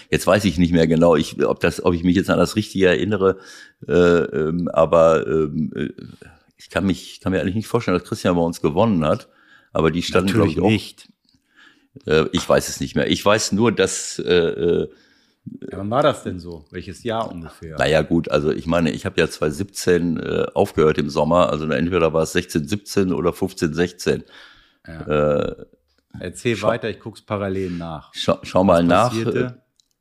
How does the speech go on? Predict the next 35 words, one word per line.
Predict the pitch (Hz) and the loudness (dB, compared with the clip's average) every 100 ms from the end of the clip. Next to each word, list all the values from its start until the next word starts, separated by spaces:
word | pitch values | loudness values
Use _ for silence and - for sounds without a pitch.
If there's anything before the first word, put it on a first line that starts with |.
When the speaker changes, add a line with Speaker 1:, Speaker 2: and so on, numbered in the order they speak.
| _ - | _ 0
Speaker 1:
Äh, | 80 85 71 - | 2 4 2 0
das, | 87 - - 90 | -2 -2 -6 -2
äh, | 82 | 0
das, | 87 - - | -2 -4 -4
das | 85 - | -2 2
Heimspiel, | 98 113 - - 107 110 117 113 - _ _ _ _ _ - | 2 2 -2 -6 0 4 4 2 -6 _ _ _ _ _ -2
das, | 80 - 90 - | -2 2 0 0
das | 82 80 | -2 0
muss | 98 104 | 0 2
so | 104 92 | 2 4
in | 95 | 4
der, | 95 95 90 87 - 73 | 6 6 6 6 2 -4
äh, | 85 | -2
naja, | 87 90 76 | 2 4 4
in | |
der | 90 | 4
Anfangsphase | 85 - 85 - - 73 76 | 2 0 -2 0 0 2 0
der | 78 | -4
Saison | 73 71 76 76 | -4 -4 -2 -2
gewesen | 71 76 69 | -4 -4 -4
sein. | 71 73 | -4 -4
Fünfzehn | - 104 - 92 | -2 -4 -2 -2
sechzehn | 78 101 - 104 | 0 -2 -2 -2
Speaker 2:
Du | 85 | 0
Speaker 1:
oder | 107 | 0
Speaker 2:
hast | 98 | 2
doch | 127 | 2
Speaker 1:
sechzehn | 92 110 | 2 2
siebzehn. | 113 | 2
Speaker 2:
gesagt, | 117 - | 0 0
zehnter | 127 120 120 | 2 4 4
Spieltag | 104 - 123 - 85 - | 2 0 -4 -2 -6 -6
gerade, | - 76 69 71 | -10 -10 -10 -14
du | 80 | -16
Dödel. | 71 80 73 69 - | -16 -14 -14 -14 -16